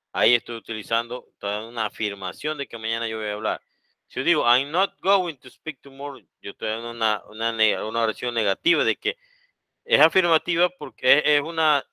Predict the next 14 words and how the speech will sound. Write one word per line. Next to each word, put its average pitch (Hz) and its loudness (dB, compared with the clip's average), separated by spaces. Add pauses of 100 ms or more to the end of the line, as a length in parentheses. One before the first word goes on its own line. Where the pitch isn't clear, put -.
(360)
negativa 127 2
de 147 2
que 113 -2
yo 123 -6
mañana 117 -4
no 156 -2
voy 147 4
a 113 6
hablar, 90 0
¿verdad? 104 -8
Para - -8
que 90 -10
ya 95 -2
sepa, - -2